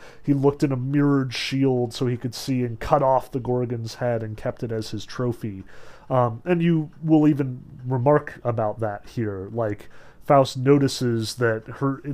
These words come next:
how strange it is, her lovely neck's arrayed with one encircling scarlet thread, no wider than the edge of a li-, knife blade. Like, there's a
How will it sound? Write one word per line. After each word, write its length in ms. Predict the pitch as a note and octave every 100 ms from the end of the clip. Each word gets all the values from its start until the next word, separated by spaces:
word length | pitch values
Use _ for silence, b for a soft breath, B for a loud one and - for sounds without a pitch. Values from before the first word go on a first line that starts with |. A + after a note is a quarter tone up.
| C3+
how 120 | D#3+
strange 400 | D#3 - A#3 F3
it 80 | C#3+
is, 200 | C#3+ B2
her 120 | D3+
lovely 440 | C#3 C#3 C3+ C3+ B2+
neck's 300 | B2+ - -
arrayed 420 | B2 A#2 B2+ B2
with 180 | A#2 B2
one 240 | B2 B2
encircling 760 | B2 B2 - - D3 D3 C3 A#2+
scarlet 500 | - C#3+ B2+ A2+ -
thread, 400 | B2 C3 A#2+ G#2+ B B B
no 120 | B2 B2
wider 360 | B2 B2+ A#2+
than 140 | A#2 A#2
the 140 | A#2
edge 160 | A2+ A2
of 60 |
a 40 | G#2+
li-, 200 | A2+ A#2+
knife 340 | A#2+ A#2+ A#2 -
blade. 380 | G#2+ G2+ F#2+ - B B B B
Like, 300 | A#2+ A2 - C#3+
there's 360 | C#3+ C#3 A#2+
a 140 | C#3+